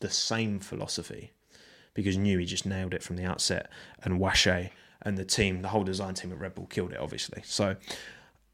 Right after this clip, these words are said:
yeah, I think that, you know, Fallows needs to work out what's gone wrong. If they lose P four in the Constructors, yeah, all right, it's a bit of an L, but a little bit more wind tunnel time,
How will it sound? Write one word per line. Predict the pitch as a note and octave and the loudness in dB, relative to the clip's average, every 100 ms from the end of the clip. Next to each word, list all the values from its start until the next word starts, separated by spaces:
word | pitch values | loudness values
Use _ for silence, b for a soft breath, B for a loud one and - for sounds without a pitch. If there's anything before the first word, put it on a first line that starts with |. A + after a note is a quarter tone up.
| _ | _
yeah, | B2+ A#2+ G2+ | 12 12 12
I | A2+ | 8
think | - C#3+ A2+ | 6 4 10
that, | B2 A2+ - - _ _ _ _ | 12 12 8 -12 _ _ _ _
you | B2 | -2
know, | A2 | -2
Fallows | - C3 C3 B2+ B2 A#2+ | 8 10 12 12 10 8
needs | A#2 A2+ - | 6 6 6
to | - G#2+ G#2 - - _ _ _ _ _ _ _ _ - | 10 10 8 2 -12 _ _ _ _ _ _ _ _ 8
work | B2+ B2 B2+ | 12 12 12
out | A2+ | 8
what's | A2+ - | 8 6
gone | - A2 G#2+ | 8 8 10
wrong. | G#2+ G#2 G2+ G#2 - _ _ _ _ _ - | 10 10 8 2 -4 _ _ _ _ _ 4
If | D3 - | 6 12
they | D#3 | 12
lose | D#3+ F3 F3 - | 12 12 12 10
P | F3+ | 6
four | D#3 E3 D#3 | 10 12 12
in | |
the | D#3 | 10
Constructors, | D#3 - D#3+ - - C#3 C3+ - b b b _ _ | 8 10 10 10 10 10 8 0 b b b _ _
yeah, | C3+ C#3+ | 12 12
all | C#3 C3+ | 12 12
right, | C3 B2+ - - | 12 10 6 2
it's | A#2+ A2 | 2 4
a | A#2 | 8
bit | B2 A#2 | 10 12
of | |
an | A#2 | 12
L, | A#2 A#2 A#2+ A#2 - | 12 12 12 8 8
but | A#2 G#2+ - b b b b | 10 10 6 b b b b
a | G#2+ | 2
little | A2 | 2
bit | G#2 G2+ | 2 2
more | G2 | 2
wind | F#2+ G2 | 2 2
tunnel | F#2+ G#2 F#2+ | 4 4 2
time, | - G2 F#2+ F#2+ | 4 4 4 0